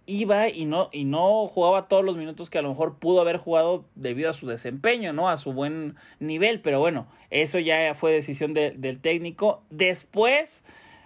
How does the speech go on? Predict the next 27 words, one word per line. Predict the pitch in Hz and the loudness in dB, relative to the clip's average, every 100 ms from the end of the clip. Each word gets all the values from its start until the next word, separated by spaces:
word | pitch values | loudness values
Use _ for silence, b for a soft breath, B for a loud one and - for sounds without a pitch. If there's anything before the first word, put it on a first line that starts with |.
| B | B
eh, | - 170 175 | -4 -2 2
de | 175 | 2
alguna | 175 180 214 226 226 208 180 143 | 2 2 0 2 4 2 0 0
u | 170 202 | 0 0
otra | 214 220 | 2 0
manera, | 196 175 196 202 | 0 -2 0 0
él | 190 | 0
dijo, | 190 202 | -4 -6
"¿Sabes | 196 202 202 | -2 0 -2
qué? | - 208 240 175 | -2 0 0 -2
Yo | 180 202 | -4 -2
ya | 196 | -2
no | 196 180 | -4 -4
regreso | 165 151 170 196 190 214 | -4 -4 -4 -4 -4 -4
jamás | 202 - 151 156 175 185 | -4 -6 -8 -6 -6 -4
a | 190 | -2
la | 165 | -4
selección", | 151 135 131 - 202 240 - | -6 -8 -8 -6 -6 -6 -8
y | 165 165 | -6 0
de | 165 | 0
ahí | 208 | 0
no | 247 | 2
lo | 233 | 2
hemos | 196 175 | 2 0
vuelto | 139 139 127 | -2 -6 -6
a | 98 | -8
ver. | 78 | -10